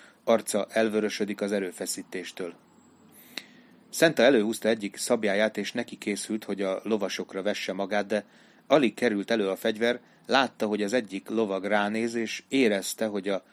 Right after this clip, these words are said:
férfi fagyos tekintete jeges vízként perzseli testét. Szenta tagjai megdermedtek, ahogy valami rettentő nyomás nehezedett rá. Ujjai elernyedtek a szabja markolatán.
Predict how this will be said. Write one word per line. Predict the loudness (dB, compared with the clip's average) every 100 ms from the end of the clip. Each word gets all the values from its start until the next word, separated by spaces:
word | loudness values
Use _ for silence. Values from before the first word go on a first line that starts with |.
| _
férfi | -4 2 2 2
fagyos | -2 0 0 -4 -4
tekintete | -6 -6 -8 -6 -4 -4 -6 -20 -20 _
jeges | 0 2 2 0 0
vízként | -2 -2 -2 -4 -6 -8 -8 -10
perzseli | -4 -2 -2 -6 -6
testét. | -8 -8 -8 -10 -12 -20 _ _ -20 -20 _ _
Szenta | 0 2 2
tagjai | 2 4 4 4
megdermedtek, | 2 2 2 2 2 -2 -2 -2 -4 _ -4
ahogy | -2 -2 -4 -14
valami | -2 0 2 -2 -6 _ _
rettentő | 2 2 2 -2 -2 -2
nyomás | 0 -2 -2 -6 -8
nehezedett | -8 -8 -6 -6 -8 -10
rá. | -8 -8 -10 _ _ -20 -2
Ujjai | 6 8 8 6 0 -6 2
elernyedtek | 4 6 2 -4 -8 -10 -6
a | -6 -6
szabja | -6 -6 -4 -4
markolatán. | -4 -6 -8 -8 -6 -8 -10